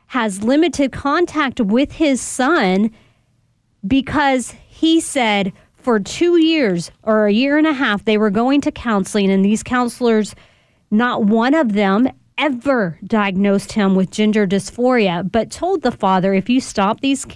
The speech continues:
these counsel s-, s-, sessions or you ask any questions, we're gonna make sure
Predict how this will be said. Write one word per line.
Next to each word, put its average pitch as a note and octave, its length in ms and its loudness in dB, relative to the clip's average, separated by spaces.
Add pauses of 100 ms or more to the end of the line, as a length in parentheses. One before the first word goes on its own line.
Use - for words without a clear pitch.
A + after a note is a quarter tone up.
(140)
these B3 200 -2
counsel C4 360 -2
s-, - 200 -6 (120)
s-, - 300 -10 (100)
sessions C4 520 0
or G#3+ 100 2
you A3+ 240 2
ask A3+ 280 -2
any A3+ 160 0
questions, D#4+ 640 -2 (280)
we're C#4 120 0
gonna C#4+ 180 0
make B3 240 0
sure G#3 440 0